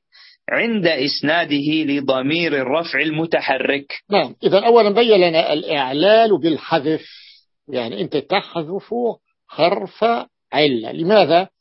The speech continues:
Speaker 2: إما للاستثقال وإما لالتقاء الساكنين، وهذا على القياس، له قياس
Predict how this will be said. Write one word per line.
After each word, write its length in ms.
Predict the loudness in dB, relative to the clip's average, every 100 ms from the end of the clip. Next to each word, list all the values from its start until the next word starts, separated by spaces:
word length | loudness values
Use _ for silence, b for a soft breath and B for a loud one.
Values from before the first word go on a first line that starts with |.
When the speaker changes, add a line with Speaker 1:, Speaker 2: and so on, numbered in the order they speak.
| _ _ -6
Speaker 2:
إما 200 | 0 4
للاستثقال 920 | 2 0 -8 -8 -4 2 4 4 0 _ _ _ _ _ -2
وإما 400 | 0 0 2 4
لالتقاء 600 | 2 0 -6 -2 0 0
الساكنين، 640 | -6 -6 -6 -6 -10 -14 -6
وهذا 260 | 0 2 4
على 100 | 2
القياس، 460 | 0 -4 -4 -4
له 180 | -4 -4
قياس 480 | 0 -2 -2 -14